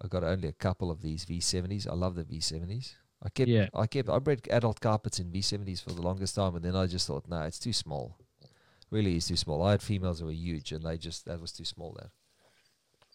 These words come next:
Speaker 2: What'd you end up making it when I was at your place? You made your own, didn't you?
Speaker 1: Oh, I did. I did build my own, own racks for a while, but they, uh, they weren't as stable as these things, because these things are built with a,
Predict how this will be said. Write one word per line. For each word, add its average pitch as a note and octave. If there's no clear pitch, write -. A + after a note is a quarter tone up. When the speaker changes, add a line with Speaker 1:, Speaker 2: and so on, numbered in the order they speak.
Speaker 2:
What'd C#3+
you C#3
end B2
up A#2
making A2+
it G#2
when A2+
I G#2+
was G#2+
at -
your G#2
place? C3
You A2
made A2
your G2+
own, A2+
didn't G#2
you? C#3+
Speaker 1:
Oh, G#2+
I G#2+
did. A2+
I G#2+
did C3
build G#2
my F#2+
own, G#2
own G2+
racks F#2
for F2
a E2
while, E2+
but E2
they, F2+
uh, E2+
they F2+
weren't G#2+
as F#2
stable F#2
as F2+
these F2
things, F2
because F2
these A#2+
things F#2+
are F2
built F2+
with E2+
a, E2